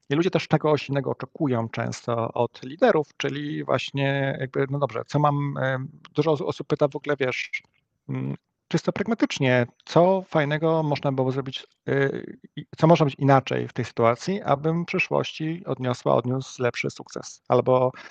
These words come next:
była bardziej efektywna. No to, że dotykamy tematu za-, zaufania, prawda, że ludzie nie boją się spytać, że jeżeli dostaną informację, to raczej ją wysłuchamy, co ciekawe, a tego tak nie widziałam, albo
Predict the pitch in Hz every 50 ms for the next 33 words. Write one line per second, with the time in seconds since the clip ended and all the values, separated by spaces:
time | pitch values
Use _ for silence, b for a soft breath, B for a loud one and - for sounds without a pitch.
0 | B B B _ 135 131 120 117 131 131 - - - 127 - - 123 - - -
1 | 110 - - - - - - _ _ _ _ _ B B B B B B B B
2 | B B B B B B B _ _ _ - 156 160 196 190 180 180 190 - 180
3 | 175 170 165 180 170 170 165 165 - 160 151 170 175 - - - 170 170 165 -
4 | - 180 147 123 113 - 120 117 120 131 131 131 127 - 127 123 123 120 123 131
5 | 143 135 135 135 120 131 127 131 120 - 160 - - 185 - - 110 113 - -
6 | - - - 160 139 123 127 127 123 120 - 135 131 120 120 - - 131 131 123
7 | 123 123 - 135 127 123 123 127 - - 135 - - 120 120 127 - - 127 123
8 | - 135 113 110 - - - - 110 147 143 147 - - 196 - - - - -
9 | - 113 107 - 170 196 - _ _ _ _ - 131 131 - - 139 - 139 -
10 | 123 117 - 123 113 107 - 107 110 98 92 107 135 175 190 196 185 - _ _
11 | - 131 123 120 120 110 120 117 120 117 117 117